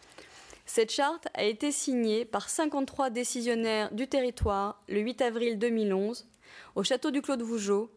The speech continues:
au terme de la marche évoquée précédemment. Elle proclame, elle proclame la volonté et les engagements collectifs de tous les acteurs du territoire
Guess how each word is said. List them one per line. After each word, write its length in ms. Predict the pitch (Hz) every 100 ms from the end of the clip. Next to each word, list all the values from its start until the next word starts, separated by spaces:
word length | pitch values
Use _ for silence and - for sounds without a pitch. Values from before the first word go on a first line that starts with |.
| _ _
au 80 | 220
terme 300 | 220 277 277
de 60 | 240
la 140 | 208
marche 420 | 208 214 233 - -
évoquée 500 | 220 214 - 226 220
précédemment. 640 | - 240 233 208 190 165 - _ _ _ - - - - - -
Elle 160 | 202
proclame, 480 | 214 262 240 254 254 -
elle 120 | 226
proclame 500 | - 302 294 254 233
la 120 | 208
volonté 600 | 196 214 214 214 214 208 -
et 100 | -
les 180 | 190 190
engagements 420 | 190 190 185 180
collectifs 800 | - 311 294 - - 294 - - - _ -
de 80 | 175
tous 180 | - 349
les 180 | 302
acteurs 320 | 262 254 269 247
du 140 | 220
territoire 680 | 226 208 202 - 190 190 240